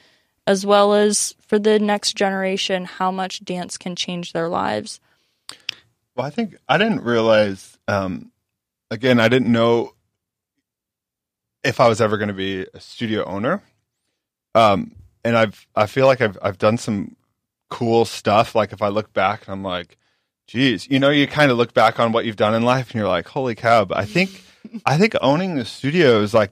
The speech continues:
Speaker 2: the coolest thing I've ever done. And, like, um, and,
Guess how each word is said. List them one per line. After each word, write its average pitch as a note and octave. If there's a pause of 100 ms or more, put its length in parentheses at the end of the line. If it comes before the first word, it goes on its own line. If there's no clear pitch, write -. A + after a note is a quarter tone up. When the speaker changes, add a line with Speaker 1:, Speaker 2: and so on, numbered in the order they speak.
(140)
Speaker 2:
the A2
coolest B2+
thing A2+
I've G2
ever G2+
done. G2 (120)
And, G#2
like, G#2 (500)
um, G#2 (880)
and, B2+